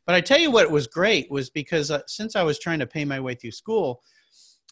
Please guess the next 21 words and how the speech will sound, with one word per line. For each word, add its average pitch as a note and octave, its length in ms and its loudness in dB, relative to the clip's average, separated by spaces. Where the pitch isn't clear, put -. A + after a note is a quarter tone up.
I E3+ 160 0
would E3 200 -4
land E3+ 540 -4
real F#3 320 2
accounts. D3+ 540 -2
Like A#2+ 120 -6
I C3 60 -2
would C3 180 -2
do C3 300 -2
logo D#3+ 420 0
design, D3+ 840 -2
um, G#2+ 500 -8
uh, G#2+ 220 -8
letterhead D#3 520 0
design, D3 500 -2
signage D3 640 -4
design, C#3 560 -4
advertising, C3 800 -4
whatever C#3+ 380 -6
was B2 200 -8
needed. C3+ 340 -4